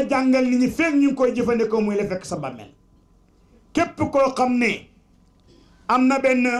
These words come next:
dex gu mu yàkkali, defar ko,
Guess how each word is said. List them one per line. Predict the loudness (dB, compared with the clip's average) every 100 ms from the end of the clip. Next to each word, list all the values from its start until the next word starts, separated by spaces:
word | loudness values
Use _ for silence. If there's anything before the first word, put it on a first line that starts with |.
| -6
dex | -6 -4 -4 -8 -14 -18 -20 -20 -20 -20 -20 -20 -20 -18 -6
gu | -2
mu | 0 2
yàkkali, | 0 0 -2 -2 -4 -12 -20 _ _ _ _ _ _
defar | -2 0 2 0
ko, | -2 -4